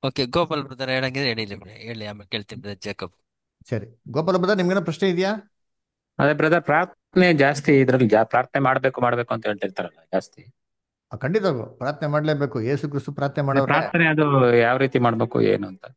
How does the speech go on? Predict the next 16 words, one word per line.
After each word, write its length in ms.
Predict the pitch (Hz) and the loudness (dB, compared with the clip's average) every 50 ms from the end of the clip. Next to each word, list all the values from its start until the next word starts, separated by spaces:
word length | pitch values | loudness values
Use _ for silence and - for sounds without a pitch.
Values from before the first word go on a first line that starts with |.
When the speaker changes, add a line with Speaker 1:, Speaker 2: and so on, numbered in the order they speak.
| _ _ _ | _ _ _
Speaker 2:
ಆ, 220 | 117 117 110 98 98 | -4 -2 -2 -2 -6
ಪ್ರಾರ್ಥನೆಗೇನೆ 680 | - - - 123 127 139 - - 143 131 131 143 160 | -6 -4 -2 0 0 0 0 -2 -2 0 0 -2 -2
ಪಾಠ 240 | 151 - 127 123 143 | 0 -2 0 0 0
ಇದೆ 180 | 127 127 123 | 0 2 0
ಬ್ರದರ್. 300 | 120 113 110 107 95 - 101 - _ _ _ _ - | 0 0 -2 -2 -4 -4 -8 -14 _ _ _ _ -12
ಆಯ್ತರ? 200 | 110 107 147 147 | -8 -4 -2 -2
ಅದ್ರಲ್ಲಿ 320 | 127 113 120 117 110 - | -2 0 0 2 2 2
Speaker 3:
ಹಾ, 60 | - | 2
Speaker 2:
ಡೀಟೇಲ್ 160 | - - - 147 | 0 -2 -2 -2
ಆಗಿ 100 | 139 135 | -2 -2
Speaker 3:
ಹಾ. 80 | 135 | -4
Speaker 2:
ನೋಡೋಣ. 180 | 131 123 120 113 | -4 -4 -4 -6
ಪ್ರ-, 160 | 117 - 117 | -6 -6 -6
ನಮ್ಮ 140 | 117 117 113 | -4 -4 -4
ಪ್ರಾರ್ಥನೆ 340 | 117 120 131 127 - 139 131 | -2 -2 -4 -2 -4 -4 -2
ಹೇಗಿರ್ಬೇಕು 640 | 127 127 120 113 117 113 117 139 139 143 143 - | -2 -2 -2 -2 -2 -4 -2 -2 -2 -2 -2 -4